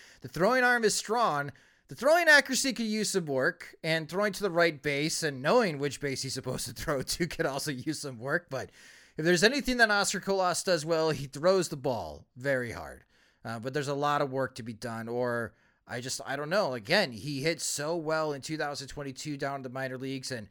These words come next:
he still hit pretty well in Charlotte in, in two thousand twenty-three when he was at triple A, fifty-four games, two seventy-two batting average, three forty-five on base percentage, slugged four sixty-five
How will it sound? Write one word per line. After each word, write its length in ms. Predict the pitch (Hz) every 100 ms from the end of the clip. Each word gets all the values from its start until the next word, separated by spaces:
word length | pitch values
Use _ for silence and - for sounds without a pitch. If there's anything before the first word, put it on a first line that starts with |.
| - _ _ _
he 100 | 175
still 220 | - 311
hit 180 | 277 -
pretty 200 | 202 196
well 260 | 185 175
in 80 | 160
Charlotte 580 | 127 151 170 226 151 147
in, 260 | 160 151 147
in 60 |
two 120 | 151
thousand 240 | 165 151 -
twenty-three 520 | 156 151 143 170 196
when 160 | 151 135
he 160 | 143
was 420 | 135 131 180 160
at 140 | 147 127
triple 360 | 135 - 127
A, 140 | 123 131
fifty-four 560 | 147 131 131 - 139
games, 460 | 127 131 127 127 -
two 120 | 151
seventy-two 520 | 135 143 131 123 143
batting 340 | 127 117 123 127
average, 340 | 123 123 110
three 160 | 131 127
forty-five 540 | 120 131 113 123 120
on 140 | 113 107
base 220 | 120 120
percentage, 420 | - - 123 117
slugged 300 | - 127 117
four 180 | - 131
sixty-five 800 | 113 123 - 107 - 135 135 123